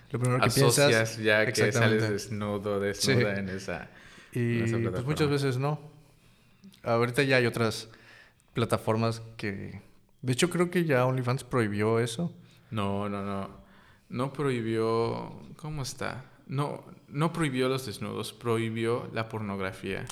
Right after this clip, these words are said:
Speaker 1: Ok.
Speaker 2: Que la pornografía es, que creo, bueno, lo que yo entendí en ese comunicado es que no deben de haber un hombre y una mujer teniendo relaciones sexuales. O sea, no deben de haber gente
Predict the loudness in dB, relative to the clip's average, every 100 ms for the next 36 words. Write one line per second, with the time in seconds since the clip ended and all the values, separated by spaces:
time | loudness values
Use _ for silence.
0 | -12 -10 -10 -10 -20 -20 _ -14 -8 -6
1 | -4 -4 -4 -6 -4 -4 -2 0 0 -2
2 | -8 -16 -20 -20 _ _ _ -4 -2 -2
3 | -4 0 0 2 -2 -4 -4 -4 -2 -2
4 | 0 0 0 -2 0 0 -2 -8 -16 -14
5 | -14 -8 -4 -4 -6 -6 -6 -6 -4 -2
6 | -2 -4 -6 -8 -8 -18 -20 -8 -2 0
7 | 0 0 0 -2 -4 -4 -2 -2 -2 -2
8 | -2 -4 -4 -6 -6 -6 -4 -4 -6 -6
9 | -6 -8 -8 -8 -6 -2 0 2 2 2
10 | 2 2 2 -4 -4 -6